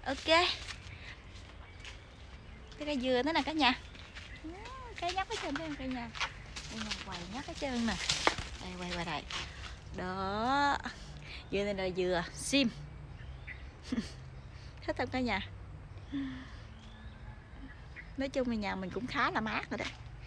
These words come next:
Sân vườn á. Đây, cây xoài, cát và lộc cũng có một số trái. Mình vô bọc nè. Ok, thôi bây giờ tới đây thôi nha. Bye bye cả nhà.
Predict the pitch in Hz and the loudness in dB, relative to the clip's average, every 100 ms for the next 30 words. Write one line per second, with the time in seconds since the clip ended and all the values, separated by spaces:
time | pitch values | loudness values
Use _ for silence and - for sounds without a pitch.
0 | - - - 240 220 196 196 254 - - | -10 -2 4 6 8 6 4 0 -4 -8
1 | - - - - - - - - - - | -4 -4 -4 -8 -10 -10 -10 -10 -10 -10
2 | - - - - 233 - 196 165 175 190 | -10 -10 -6 0 0 4 8 8 6 4
3 | 247 - 185 165 165 175 233 277 196 - | 4 6 8 8 6 2 2 4 4 4
4 | 240 262 254 247 392 453 - - - - | 4 6 6 6 4 0 -8 -12 -12 -12
5 | - - - - - - - 190 214 214 | -12 -12 -12 -12 -12 -12 -8 -4 -2 -2
6 | 180 196 202 202 - - - - - - | -2 4 6 6 2 -8 -12 -12 -12 -10
7 | - - - - - - 320 - 339 370 | -6 -2 0 0 -2 0 0 4 10 10
8 | 381 - - 359 359 349 349 415 359 339 | 10 6 4 6 6 2 2 6 8 6
9 | 339 339 349 359 359 349 311 302 277 269 | 2 2 0 0 2 0 2 4 6 6